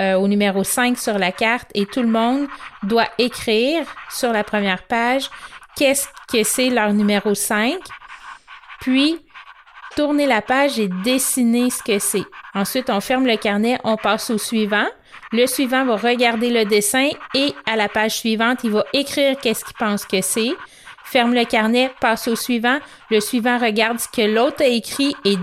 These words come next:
dessine sur une autre page, ferme le carnet et ainsi de suite. Et quand on a fait le tour de tout le monde,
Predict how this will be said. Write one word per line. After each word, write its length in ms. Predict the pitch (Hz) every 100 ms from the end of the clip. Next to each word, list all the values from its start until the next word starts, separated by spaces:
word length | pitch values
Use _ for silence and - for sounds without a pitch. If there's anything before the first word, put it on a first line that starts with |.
| 185
dessine 600 | 254 - 254 269 381 330
sur 220 | - 247
une 140 | 240
autre 200 | 233 233
page, 380 | - 262 330 - -
ferme 220 | 226 220
le 80 | 220
carnet 340 | 220 220 226 -
et 180 | 214 202
ainsi 220 | 202 226
de 60 |
suite. 280 | - 262 320 - - - - - -
Et 100 | 220
quand 220 | 240 226
on 40 |
a 80 | 214
fait 180 | 202 233
le 80 | 233
tour 280 | - 262 247
de 140 | 202
tout 140 | 202
le 80 | 202
monde, 320 | 208 208 254